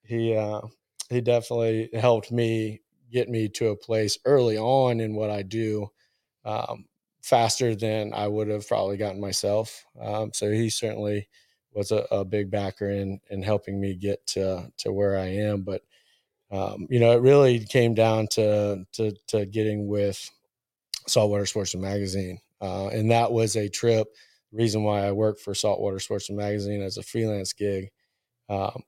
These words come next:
Michael Sims was having some boats wrapped for Hook and Gaff down in Louisiana, two boats, uh, Fish Finish Charters out of Louisiana. And he was like, "Hey, you wanna go down here? We're gonna,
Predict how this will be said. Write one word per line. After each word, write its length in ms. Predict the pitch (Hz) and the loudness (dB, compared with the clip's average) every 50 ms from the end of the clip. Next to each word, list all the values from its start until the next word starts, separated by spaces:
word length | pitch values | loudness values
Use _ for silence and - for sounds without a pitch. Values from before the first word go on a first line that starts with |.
| _ _ - | _ _ 0
Michael 240 | 120 113 107 98 92 | 2 2 2 2 2
Sims 400 | - - 120 117 113 110 98 104 | 2 4 6 6 6 4 0 -2
was 140 | 101 95 | -2 2
having 260 | - 110 104 101 104 98 | 4 4 4 4 4 0
some 180 | - - 98 90 | -2 -4 -2 2
boats 340 | 104 107 107 107 - - | 4 4 4 2 0 0
wrapped 540 | 104 98 95 90 87 - _ - - - - _ | 0 0 0 0 -4 -4 _ -6 -6 -6 -8 _
for 180 | - - 101 101 | -6 -2 0 2
Hook 180 | 107 104 98 104 | 2 2 0 0
and 100 | 98 95 | 0 2
Gaff 300 | 104 104 104 101 - - | 4 4 4 2 2 -2
down 120 | 104 98 | -2 -2
in 120 | 95 95 | -2 -2
Louisiana, 560 | 95 98 98 95 90 98 101 104 104 101 98 95 | -4 -4 -4 -4 -4 -4 -2 -2 -2 -2 -4 -4
two 180 | - - 117 | -4 -4 -4
boats, 480 | 98 104 101 101 98 90 - - - - _ _ _ _ _ _ _ _ - | -2 0 -2 -2 -2 -4 -6 -10 -10 -10 _ _ _ _ _ _ _ _ -8
uh, 140 | 98 92 92 | -6 -6 -6
Fish 280 | - - - 101 - | -4 -2 -2 -2 0
Finish 280 | - - 104 101 98 - | 0 0 0 0 0 0
Charters 440 | - 101 101 101 98 98 95 95 95 | 2 4 4 4 4 2 0 -2 -2
out 180 | 95 104 104 | -2 -2 -2
of 160 | 104 104 101 104 | -4 -6 -6 -8
Louisiana. 680 | 101 101 101 95 98 98 98 101 101 101 98 95 95 _ _ | -10 -10 -12 -10 -8 -4 -2 -2 0 0 -2 -4 -6 _ _
And 240 | - 101 95 95 95 | -8 -6 -4 -2 -2
he 60 | 104 | -2
was 100 | 98 92 | -2 -2
like, 140 | 95 90 87 | -2 -2 -2
"Hey, 160 | - 151 160 | 0 0 0
you 100 | 160 160 | 0 0
wanna 180 | 160 156 147 131 | 0 0 0 2
go 120 | 131 135 | 2 2
down 200 | 135 139 139 127 | 4 2 2 2
here? 200 | 123 127 131 135 | 2 2 0 2
We're 80 | 127 127 | 2 2
gonna, 200 | 127 120 113 | 2 2 0